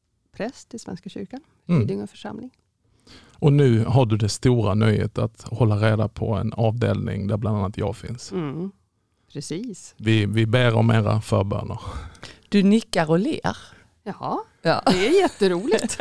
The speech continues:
Speaker 2: <laughs> Men berätta, som Sverigechef i E F S, vad innebär det då?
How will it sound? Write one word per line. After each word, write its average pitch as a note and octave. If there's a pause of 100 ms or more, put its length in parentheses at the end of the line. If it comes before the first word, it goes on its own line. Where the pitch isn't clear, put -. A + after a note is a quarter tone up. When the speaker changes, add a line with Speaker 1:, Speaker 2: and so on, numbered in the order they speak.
(100)
Speaker 2:
<laughs> G#2+
Men D#3+
berätta, C#3+ (180)
som E3
Sverigechef C#3+
i B2
E A#2
F A2
S, -
vad B2+
innebär B2+
det C#3+
då? A2